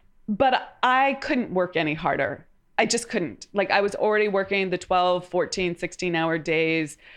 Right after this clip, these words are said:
I, I tell the story of, like, it's seven o'clock at night.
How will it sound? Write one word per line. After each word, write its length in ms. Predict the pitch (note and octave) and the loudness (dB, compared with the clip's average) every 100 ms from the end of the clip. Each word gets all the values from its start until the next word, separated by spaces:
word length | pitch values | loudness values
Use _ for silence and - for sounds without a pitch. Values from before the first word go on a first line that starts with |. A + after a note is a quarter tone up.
| - _ - | -20 _ 0
I, 260 | E3+ D#3+ - | 2 2 0
I 60 | |
tell 280 | F3+ - F#3 | -2 0 0
the 100 | F3+ | 0
story 440 | F3+ - F3 F3 | -4 0 2 2
of, 160 | D#3+ - | 2 0
like, 400 | E3 D#3 D#3 - _ _ _ _ _ | 0 2 0 -6 _ _ _ _ _
it's 240 | G3+ F#3+ | -4 -2
seven 240 | - G3 F#3 | 0 2 2
o'clock 360 | F#3 F#3 F3+ | 0 0 0
at 120 | - - | -2 0
night. 440 | F3+ E3+ D#3 - | 0 2 0 -4